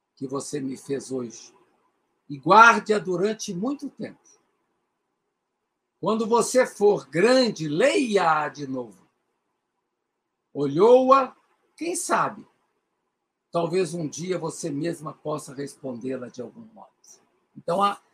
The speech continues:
a professora joga pra Joana de novo a pergunta e pede ela pra escrever num papel, guardar por um bom tempo e diz: "Quem sabe,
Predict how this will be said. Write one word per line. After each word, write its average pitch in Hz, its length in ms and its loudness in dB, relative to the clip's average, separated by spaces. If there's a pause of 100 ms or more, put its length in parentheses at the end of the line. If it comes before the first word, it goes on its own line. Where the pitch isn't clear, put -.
(460)
a 156 100 -2
professora 208 800 0
joga 165 760 6
pra 156 200 -8
Joana 143 460 -4
de 139 140 -10
novo 139 300 -6
a 143 60 -10
pergunta 165 680 -8
e 139 100 -8
pede 170 380 0
ela 165 160 0
pra 156 160 -8
escrever 143 640 -2
num 185 180 -6
papel, 160 600 -4 (640)
guardar 170 680 6 (1040)
por 156 140 -10
um 160 140 -2
bom 190 280 2
tempo 165 440 -4 (1300)
e - 120 -6
diz: 143 380 -6
"Quem 226 240 0
sabe, 196 680 6